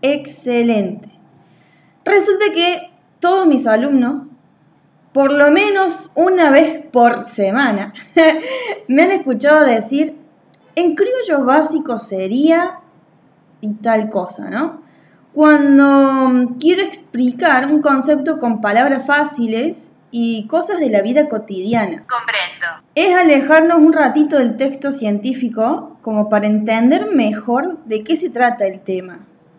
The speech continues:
Speaker 1: O sea, es una técnica verdaderamente efectiva que les traigo para que puedan encarar el libro con otra predisposición.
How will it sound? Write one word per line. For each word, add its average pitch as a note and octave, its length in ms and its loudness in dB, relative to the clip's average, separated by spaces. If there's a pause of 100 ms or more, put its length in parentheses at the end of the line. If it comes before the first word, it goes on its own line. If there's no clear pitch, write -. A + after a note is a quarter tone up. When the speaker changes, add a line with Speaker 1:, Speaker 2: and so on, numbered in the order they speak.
(240)
Speaker 1:
O G#3+ 40 -16
sea, C4+ 280 0
es G#4+ 100 -6
una G#4+ 300 -4
técnica D#4 500 0
verdaderamente C#4 760 2
efectiva G3+ 960 -4 (120)
que G#3 140 -8
les F#3 200 -16
traigo G#3+ 560 -4 (420)
para C#4+ 180 0
que E4 100 2
puedan G4+ 360 -2
encarar C#4 560 2
el B3 100 -4
libro C#4 580 -4
con B3 160 0
otra F4 300 -4
predisposición. G3+ 1200 -6